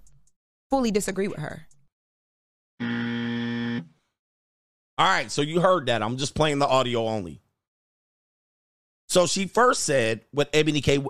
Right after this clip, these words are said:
Speaker 2: and if you missed what she said, I showed it last night. She eventually just said, "Every Red Pill talking point known to man." But then she says,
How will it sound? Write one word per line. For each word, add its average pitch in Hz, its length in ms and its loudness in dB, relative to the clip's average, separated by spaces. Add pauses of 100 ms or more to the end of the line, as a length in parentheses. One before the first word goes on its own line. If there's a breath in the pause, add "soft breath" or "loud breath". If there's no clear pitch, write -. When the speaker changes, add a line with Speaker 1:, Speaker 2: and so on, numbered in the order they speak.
Speaker 2:
and 151 160 4
if 160 100 -4
you 190 80 -4
missed 233 220 2
what 160 140 0
she 131 120 -4
said, 117 440 2 (380)
I 131 100 2
showed 156 260 2
it 117 100 -2
last 113 300 0
night. 110 260 -4
She 147 180 0
eventually 131 460 -2
just 117 200 -6
said, 123 280 2
"Every 123 220 0
Red 113 240 0
Pill 110 160 0
talking 107 340 2
point 104 300 -2 (120)
known 120 240 4
to 107 60 2
man." 110 260 0 (1160)
But 156 160 2
then 240 180 4
she 170 220 0
says, 123 540 2